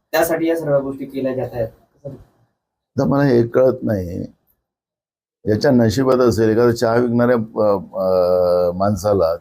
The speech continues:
Speaker 2: चहा विकला की नाही विकला तो नंतरचा भाग आहे, तो देशाचा प्रधानमंत्री होतो तर सगळ्यांना अपेक्षा आहे. तुम्हालाही वाटतं की मी देशाचा मुख-, रा-, रा-, प्रधानमंत्री व्हावं, मुख्यमंत्री, कोणाला नाही वाटत? कोणाच्या सध्या आडवं यायचं कोणाला कारण काय? व्यक्ती स्वातंत्र्य राहिलं नाही या देशामध्ये.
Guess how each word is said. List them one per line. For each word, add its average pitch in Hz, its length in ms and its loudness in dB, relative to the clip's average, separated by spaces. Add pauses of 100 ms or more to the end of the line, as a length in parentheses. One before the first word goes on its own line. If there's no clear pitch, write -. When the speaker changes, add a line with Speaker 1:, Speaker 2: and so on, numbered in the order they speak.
(200)
Speaker 2:
चहा 98 100 0
विकला 98 300 0
की 113 120 0
नाही 117 160 2
विकला 117 220 2
तो 117 140 0
नंतरचा 110 420 2
भाग 90 200 -2
आहे, - 240 -20 (600)
तो 110 60 -2
देशाचा 127 360 2
प्रधानमंत्री 131 600 0
होतो 131 260 0
तर 131 120 -4
सगळ्यांना 156 420 -2
अपेक्षा 139 380 -2
आहे. 127 140 0
तुम्हालाही 147 560 0
वाटतं 135 300 0
की 127 80 -6
मी 127 120 -4
देशाचा 117 400 0
मुख-, 113 360 -6
रा-, 107 360 4
रा-, 104 360 0
प्रधानमंत्री 107 600 0
व्हावं, 101 260 2
मुख्यमंत्री, 95 480 -8
कोणाला 151 300 0
नाही 156 120 4
वाटत? 117 280 0 (1040)
कोणाच्या 156 420 2
सध्या 151 320 0
आडवं 131 180 2
यायचं 135 280 0
कोणाला 143 300 0
कारण 135 440 0
काय? 131 240 0 (840)
व्यक्ती 104 260 -4
स्वातंत्र्य 139 460 0
राहिलं 113 180 4
नाही 135 120 2
या 131 60 2
देशामध्ये. 123 540 2